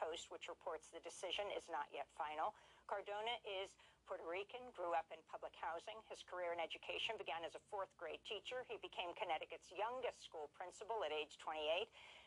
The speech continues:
During the pandemic, Cardona has advanced, advocated for the reopening of schools, although only about one-third of Connecticut's public school students are currently able to attend in-person classes. He's pushed for using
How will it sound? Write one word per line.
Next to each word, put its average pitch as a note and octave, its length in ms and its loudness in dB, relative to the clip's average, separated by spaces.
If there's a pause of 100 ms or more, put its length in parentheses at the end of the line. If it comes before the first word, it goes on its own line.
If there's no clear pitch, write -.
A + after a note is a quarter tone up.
(120)
During C4 240 8
the B3 80 0
pandemic, A#3 480 4
Cardona G#3 480 4
has F#3 400 2
advanced, F#3+ 720 2 (320)
advocated A3 800 0
for F#3 240 0
the F3+ 160 -4
reopening A#3+ 720 0
of A#3+ 80 2
schools, - 720 0 (240)
although F3 480 4
only G3 400 4
about E3 240 2
one-third F#3 640 0
of - 160 -14
Connecticut's D3 480 -6
public D#3 240 -4
school F3 320 -4
students D3 480 -4
are D#3 80 -2
currently D#3+ 560 0
able D3+ 240 -2
to D#3+ 80 -2
attend D#3 480 -2
in-person G3 640 0 (160)
classes. - 640 -2 (240)
He's - 160 -8
pushed D#3 320 -2
for D#3 80 -6
using E3+ 400 -2